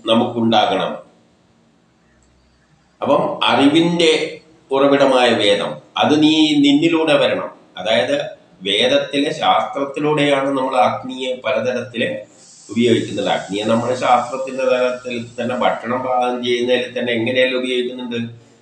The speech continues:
ചുട്ട് നിന്നും, വെള്ളത്തിലിട്ട് തിളപ്പിച്ച് നിന്നും, ദോശമാരി പരത്തിയിട്ട് കല്ലുമ്മലാക്കി തിന്നും. അപ്പൊ അഗ്നിയെ പല രൂപത്തില് ഉപയോഗിക്കുന്നുണ്ട്. അതിൻ്റെ ഏതിൻ്റെ അടിസ്ഥാനത്തില്? ശാസ്ത്രത്തിന്റെ, സയൻസിന്റെ, അതാണ് വേദം.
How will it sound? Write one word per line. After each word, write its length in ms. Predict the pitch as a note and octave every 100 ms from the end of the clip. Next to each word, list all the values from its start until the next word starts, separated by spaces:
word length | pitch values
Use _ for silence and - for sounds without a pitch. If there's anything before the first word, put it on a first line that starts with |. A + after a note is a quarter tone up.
| _
ചുട്ട് 300 | - A#2+ A#2+
നിന്നും, 480 | B2 A2+ A2+ A2 C3
വെള്ളത്തിലിട്ട് 760 | A2 A2 A2+ B2 A#2 A2+ A#2 A2+
തിളപ്പിച്ച് 720 | G#2+ G#2+ G#2 G2+ G2+ A2+ A2+
നിന്നും, 400 | A2+ G#2+ A2+ A2+
ദോശമാരി 640 | G2 F#2+ F#2+ A2 G#2+ G#2
പരത്തിയിട്ട് 600 | F2+ G2+ G2 G2+ A2+ G2+ G2+
കല്ലുമ്മലാക്കി 640 | G2+ G#2 A2 G#2+ G#2+ G#2+
തിന്നും. 500 | G#2+ - G2 G#2+ D3 - _ _ _
അപ്പൊ 140 | G2+
അഗ്നിയെ 720 | F#2 E2 F2+ G#2+ A#2 B2 A#2
പല 400 | G2 G2 A2 A#2+
രൂപത്തില് 840 | A2+ A2+ A#2 A#2 - A#2 B2 F3 - - _ _ _ _
ഉപയോഗിക്കുന്നുണ്ട്. 840 | G2 A2 A#2 A#2 A2+ A2+ F#2+ - - - _ _ _ _ _ _ -
അതിൻ്റെ 300 | A2 A#2 A2
ഏതിൻ്റെ 340 | A2+ A#2 A2+
അടിസ്ഥാനത്തില്? 640 | G#2+ A2 A2 G#2 G#2+ G#2+ G#2
ശാസ്ത്രത്തിന്റെ, 1120 | - - F#2 F#2 - - G#2 G#2 G#2 G2 A2+
സയൻസിന്റെ, 680 | - F#2 F2 F2+ - - F2+
അതാണ് 400 | E2+ - A#2+ A#2
വേദം. 460 | A2+ A2 - -